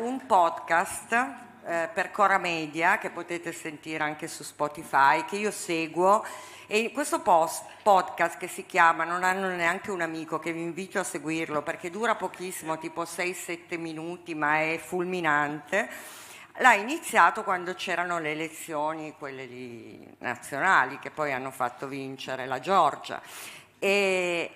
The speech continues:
ma lo sta continuando anche adesso e ha fatto la prima, la seconda e la terza serata di Sanremo. Infatti io ieri sera gli ho scritto: "Scusa, ma se vieni da noi, come fai a fare il podcast della finale di Sanremo?"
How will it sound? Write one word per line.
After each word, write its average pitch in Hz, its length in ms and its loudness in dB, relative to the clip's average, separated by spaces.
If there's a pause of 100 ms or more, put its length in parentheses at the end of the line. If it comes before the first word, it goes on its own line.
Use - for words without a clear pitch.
ma 311 180 6
lo 302 80 4
sta - 220 0
continuando 175 680 0
anche 160 240 -2
adesso 165 640 -2
e 175 80 2
ha 294 80 4
fatto 160 1000 0
la 147 140 0
prima, 226 540 -4
la 160 100 -2
seconda 214 960 0
e 165 100 -2
la 165 140 4
terza 170 520 -2
serata 160 420 0
di 156 120 -8
Sanremo. 202 680 0
Infatti 208 460 0
io 196 80 -2
ieri 175 280 -4
sera 165 360 -2
gli 156 100 -4
ho 160 60 -6
scritto: 160 360 -12
"Scusa, 175 480 -2 (380)
ma 202 160 4
se 214 220 0
vieni 254 400 -2
da 214 160 4
noi, 151 600 0 (280)
come 269 340 4
fai 170 380 8
a 170 40 2
fare 170 300 4
il 170 100 -4
podcast 170 840 2
della 156 220 -2
finale 165 540 0
di 160 100 -12
Sanremo?" 180 680 -4